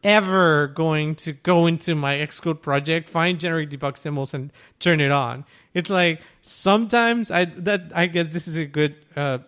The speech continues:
segue into another topic. Sometimes it doesn't matter how much you want it. Like, some bugs are not meant to be fixed by, uh, skill alone. It has to be experience.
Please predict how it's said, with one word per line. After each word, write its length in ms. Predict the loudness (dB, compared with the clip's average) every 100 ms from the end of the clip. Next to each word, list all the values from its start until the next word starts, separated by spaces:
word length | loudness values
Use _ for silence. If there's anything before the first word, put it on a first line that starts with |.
| _
segue 260 | 0 0
into 140 | 0 0
another 240 | 0 0
topic. 340 | 0 -2 -2 -6 -14 -20 _
Sometimes 460 | 0 2 2 2
it 100 | 2
doesn't 240 | 2 0 0
matter 220 | 2 2
how 160 | 2
much 340 | 0 0 -2 -4
you 100 | -4
want 260 | 0 0
it. 200 | 0 -2 -8 _ _
Like, 380 | 0 2 0 -8 -18
some 400 | -6 0 0 4
bugs 300 | 4 2 -2
are 120 | -4
not 300 | -2 -4 -2
meant 220 | -4 -4
to 80 | -6
be 280 | -4 -2 -4
fixed 680 | -4 -4 -4 -6 -20 -20 _
by, 540 | -2 2 2 0 -4 -8 _ _ _ _ -2
uh, 320 | 0 0 -2 -10 _ -16
skill 500 | -14 -2 2 2 2
alone. 600 | 0 0 0 -2 -6 -12 -16 _ _ _
It 120 | -2 4
has 260 | 4 4
to 60 | -2
be 160 | -2 -2
experience. 840 | -4 -6 -2 -2 -4 -14 -20